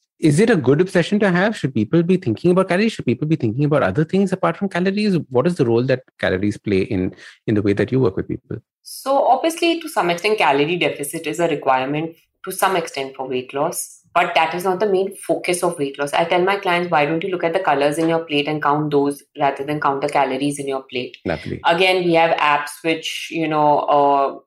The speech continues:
Speaker 2: just basically justify a bit. You know, you cannot ever put in an app what you have eaten and it can give you an accurate answer because you don't know how much oil your cook has put firstly.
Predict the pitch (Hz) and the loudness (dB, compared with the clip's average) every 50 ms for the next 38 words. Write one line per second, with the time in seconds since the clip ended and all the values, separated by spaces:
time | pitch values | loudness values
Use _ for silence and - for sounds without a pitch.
0 | _ _ _ _ _ _ _ _ _ - 208 202 196 180 180 165 160 190 180 175 | _ _ _ _ _ _ _ _ _ 0 2 2 2 2 2 2 2 0 -2 -2
1 | 196 196 175 - 147 139 - - 160 147 - 170 156 156 160 160 - 160 156 147 | -2 -4 0 0 0 0 0 -4 -8 -4 0 2 2 2 2 2 0 -2 -2 0
2 | 151 143 143 - - 175 202 240 247 254 254 - 240 202 190 202 226 247 - - | -2 -2 -2 -2 -6 -6 -4 -4 -4 -4 -2 -2 -2 0 2 2 2 2 0 -8
3 | - _ _ - 170 175 175 202 214 214 - - 190 190 190 180 180 180 180 - | -16 _ _ -2 0 2 4 4 2 2 2 0 0 0 0 0 0 0 0 0
4 | - 160 156 151 - - - 165 165 175 165 165 170 160 151 147 156 156 156 156 | 0 0 0 0 -2 -6 -8 -6 -2 -2 -2 -2 -4 -6 -6 -4 -4 -4 -4 -4
5 | - 160 156 156 151 - 160 156 147 151 147 147 151 156 - - 143 139 135 - | -4 -6 -6 -6 -8 -8 -6 -4 -4 -2 -2 -2 -2 -2 -2 -2 -4 -4 -4 -6
6 | - 147 156 165 160 - 147 135 135 135 - - 156 151 147 151 147 - 151 147 | -8 -6 -6 -6 -6 -6 -6 -6 -6 -10 -8 -6 -6 -6 -6 -6 -6 -6 -8 -8
7 | 147 151 147 156 156 160 160 156 156 156 156 - - 143 139 139 147 143 - 143 | -6 -8 -8 -6 -2 0 0 0 0 -2 -4 -2 0 0 2 2 0 0 0 -4
8 | - - 143 139 - 143 143 - - 135 135 - - 127 123 120 - | -2 -2 -2 -2 -2 -6 -8 -6 -8 -8 -10 -10 -12 -16 -16 -16 -18